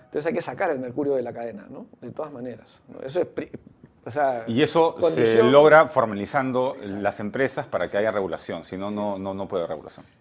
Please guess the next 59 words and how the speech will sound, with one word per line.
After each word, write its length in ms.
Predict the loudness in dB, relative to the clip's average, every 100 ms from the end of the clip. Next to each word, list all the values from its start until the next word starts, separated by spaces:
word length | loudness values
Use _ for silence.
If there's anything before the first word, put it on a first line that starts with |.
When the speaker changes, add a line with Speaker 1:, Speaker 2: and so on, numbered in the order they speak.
| 2
Speaker 1:
Y 100 | 2
hay 80 |
que, 260 | 4 2 2
hay 160 | -4 -2
que 140 | 0
negociar 420 | -2 -4 -6 -2 0
la 140 | 2
valla, 460 | 2 2 2 0 -4 -14
no 100 | -14
sé, 200 | -4 -2
ya 140 | 0
ha 220 | -2 -4 -2
habido 200 | 0 -2
mucha 240 | -4 -6
negociación, 580 | -6 -8 -10 -10 -10 -8
pero 140 | -6
ha 20 |
habido 180 | -2 -4
posturas 580 | -4 -6 -6 -6 -12 -20 _ _ _ _ -12
intransigentes 760 | -10 -8 -8 -10 -10 -8 -6
de 40 | -8
ambos 280 | -6 -6
lados, 420 | -6 -10 -12 -18 -14
¿no? 240 | -14 -14 -20 -20 -20 _
Y 80 | -8
tiene 220 | -4 -2
que 80 | -2
llegarse 320 | -2 -4 -6
a 40 |
un 120 | -10 -8
acuerdo, 400 | -4 -4 -6 -16 _
¿no? 140 | -18 -18 -20 _
Para 180 | -12 -8
que 220 | -6 -6
después, 260 | -6 -8 -8
y 60 |
poco 260 | 0 2 2
a 80 | 2
poco 300 | 2 2 0
ir 100 | -2
mejorando 400 | -4 -4 -4 -4
los 120 | -6
estándares 420 | -8 -6 -6 -8
y 20 |
mejorando 280 | -10 -10 -8
los 60 | -10
estándares 380 | -10 -8 -6 -8
hasta 260 | -12 -14
conseguir 380 | -12 -12 -8 -4
algo 180 | 0 -2
que, 140 | -4 -16 -20 -20 _ _
que 120 | -8
reduzca 300 | -4 -4 -2
el 60 | -2
impacto 400 | 2 0 0 -4
y 80 | -2
que 120 | -2
pague 220 | -4 -6
impuestos. 640 | -8 -10 -12 -14 -20 -20